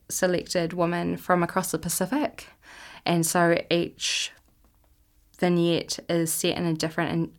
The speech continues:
um, nation throughout the Pacific. And what I really love about it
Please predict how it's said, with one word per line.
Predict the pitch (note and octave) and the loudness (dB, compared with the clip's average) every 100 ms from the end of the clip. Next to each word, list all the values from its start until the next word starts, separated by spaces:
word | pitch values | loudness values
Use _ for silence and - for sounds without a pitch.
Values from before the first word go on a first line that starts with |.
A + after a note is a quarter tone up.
| - | -4
um, | E3 D#3 D#3 | -2 -2 0
nation | D#3+ F3 - G#3+ G3 | 0 -2 -2 -2 -2
throughout | - - F3 F3 | -4 0 2 0
the | |
Pacific. | F3 E3+ E3+ G3 | -4 -6 -4 -2
And | G3 F3+ | 0 4
what | F#3 - - _ - | 4 4 -2 _ 4
I | F#3 G3 | 6 6
really | G3+ G3 F#3+ F3+ | 6 4 4 2
love | E3+ D#3+ | 0 0
about | E3 E3 E3 | -2 -2 -2
it | D#3 | -4